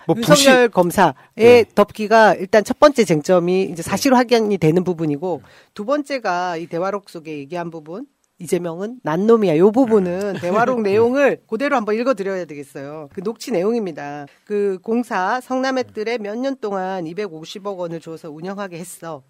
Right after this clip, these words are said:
Speaker 2: 돈을 또 줬네? 운영비로 직원들. 그러니까
Speaker 1: 네.
Speaker 2: 지금 이 광급 공사를 이재명 후보는 돈 한 푼 안 들이고 다 지금 이행을 한 거예요. 그죠?
Speaker 1: 네.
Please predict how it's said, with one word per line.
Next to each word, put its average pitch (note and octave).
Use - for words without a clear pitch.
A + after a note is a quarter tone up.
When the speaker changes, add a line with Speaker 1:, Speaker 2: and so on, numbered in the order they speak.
Speaker 2:
돈을 G#3
또 C#4
줬네? A#3+
운영비로 B3+
직원들. G#3+
그러니까 C#4+
Speaker 1:
네. A#3+
Speaker 2:
지금 A#3+
이 A#3
광급 C4
공사를 B3
이재명 C4+
후보는 B3+
돈 B3+
한 E4+
푼 G4
안 B3
들이고 D4
다 C4
지금 A#3+
이행을 B3
한 A#3+
거예요. A3
그죠? F3
Speaker 1:
네. -